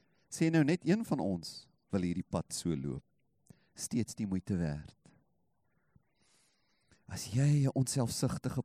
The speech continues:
pad loop, hierdie gesindheid, ek fokus op jou geluk en my selfsug, sal oor 'n tydperk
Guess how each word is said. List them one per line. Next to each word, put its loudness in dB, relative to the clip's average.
pad -2
loop, 2
hierdie -4
gesindheid, -2
ek -4
fokus 2
op 0
jou 4
geluk 0
en 2
my 4
selfsug, 0
sal 0
oor 6
'n 0
tydperk -2